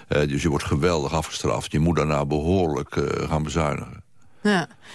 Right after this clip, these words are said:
Speaker 2: En, en als we even kijken, want de politieke leiders... Nou, die zijn gaan, gaan doorfinancieren, hè, doorlenen.
Speaker 1: Ja.
Speaker 2: Daar zijn ze nu eigenlijk nog steeds mee bezig.
Speaker 1: Ja.
Speaker 2: Ehm, als we even kijken naar de inzet van de Nederlandse regering... die heeft zwaar ingezet op het meebetalen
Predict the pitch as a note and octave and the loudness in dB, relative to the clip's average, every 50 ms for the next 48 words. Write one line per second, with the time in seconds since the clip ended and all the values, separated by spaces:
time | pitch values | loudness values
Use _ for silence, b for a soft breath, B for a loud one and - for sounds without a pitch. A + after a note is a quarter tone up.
0 | B B B G3+ G#3+ A3 B3+ B3 B3 A#3+ C4+ B3+ - C4 B3 B3+ A#3+ - A3+ - | B B B 0 2 2 2 2 2 2 0 2 2 2 2 0 0 -2 -2 0
1 | C4 A#3+ A#3 A#3 A#3 G3+ A3 G#3+ - - - A3 G#3+ G#3+ - - A3+ - G#3+ G3+ | 0 0 0 -2 -2 -2 -2 -2 -2 0 0 2 2 2 2 0 0 2 2 2
2 | G3+ G3 G#3 F#3+ G3 F#3+ - G#3 F3+ D#3+ D#3+ E3 E3 F3 F3+ F3 E3 - - D#3+ | 2 2 0 -2 -4 -4 -2 -2 -2 0 0 -2 0 0 0 0 0 0 -2 -2
3 | D3 D#3 D#3 C#3+ - - - E3 D#3 D3+ C#3+ F3 F#3+ G#3 G#3 - - A#3 A#3 A3+ | 0 -2 -2 -4 -6 -4 0 0 2 2 4 4 4 2 2 2 2 4 4 4
4 | G#3+ G3 - A#3+ A#3 B3 B3+ A#3 A3+ A3+ A#3+ A#3 G3 D#3+ E3+ F3+ G#3 A3 A3 G3+ | 2 2 2 2 4 4 4 4 2 2 0 0 -2 -2 0 2 2 4 4 4
5 | G3 G3+ G#3 G#3 A3 - - G#3 F#3 E3 E3+ E3+ E3 E3 D3 D#3+ D#3 D#3+ D#3 D3+ | 4 4 4 4 4 2 2 2 0 0 0 -2 -2 -2 0 0 0 2 2 2
6 | D#3+ C3+ C#3+ D#3+ E3 - F3+ D#3 C#3 D#3+ D#3+ D3+ - - F#3+ G3 G#3+ - - G#3 | 0 0 0 -2 -2 -2 -4 -4 -2 -2 -2 -2 0 0 2 2 2 2 2 2
7 | G3 G3 F#3 F#3 G3 G3 G3+ G#3 - B3+ C#4+ - - B B B B B B B | 2 2 2 2 2 2 2 2 0 0 -2 -2 -6 B B B B B B B
8 | B B - - G#3+ A3 G#3+ G#3 G#3 G3+ G3+ G3+ G3+ G3+ G3 - - - _ _ | B B -4 0 2 2 2 2 2 2 2 2 2 2 0 -2 -4 -10 _ _
9 | _ _ _ _ _ _ _ _ - B3 G#3+ C4 C4+ C4 A3 A3 - B3+ B3 A#3+ | _ _ _ _ _ _ _ _ -2 0 2 2 2 2 2 2 0 0 0 0
10 | A#3 A#3+ A#3 A#3 - A#3+ B3 A#3 A#3+ A3 - - A3+ A3+ A3+ A3+ A#3 A#3+ A#3 A3 | -2 -2 -2 0 0 2 2 2 2 2 2 2 2 4 4 4 4 4 2 2
11 | G#3+ G#3 G3 - A3+ G#3 A3 G#3+ - - D4 B3 E3+ E3 E3+ E3+ G#3 G#3 G3 - | 0 0 0 -2 -2 -2 -2 -2 0 2 2 2 2 2 2 2 2 0 0 -2
12 | - - C#4 D4+ E4 D4+ - - A#3 A#3 A3+ - G#3 F3 G3 G#3 G3 - - - | -2 0 2 2 2 2 2 2 2 2 2 0 0 0 2 2 2 0 -2 -4
13 | G3+ F3+ - F3 - F#3 F#3+ G#3+ A3+ B3 G#3+ G#3 G3+ - - G#3+ G3 F#3+ F#3 F3+ | -2 -2 -2 -2 0 2 2 2 2 0 -2 -4 -4 0 0 2 2 2 0 0
14 | F3+ F3 E3+ | -2 -4 -6